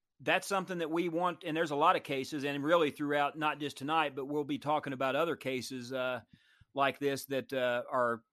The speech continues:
you know, unsolved, unanswered for. Um, and by the way, if you do have any,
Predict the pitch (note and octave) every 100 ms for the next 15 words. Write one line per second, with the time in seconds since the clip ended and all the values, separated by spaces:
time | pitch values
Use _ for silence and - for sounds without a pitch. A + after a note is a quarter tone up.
0 | _ - C#3+ B2+ B2+ D3 C#3+ D3+ C#3+ C#3
1 | C3 C#3 C3+ C#3 C3 B2+ - C#3 C3+ C3
2 | - _ _ _ - C3 C3+ C3 C#3+ D3
3 | D#3 F3 E3 D#3 E3+ D#3+ C#3+ D3+ D3+ G3
4 | F3+ D#3+ D3+ D3+ C#3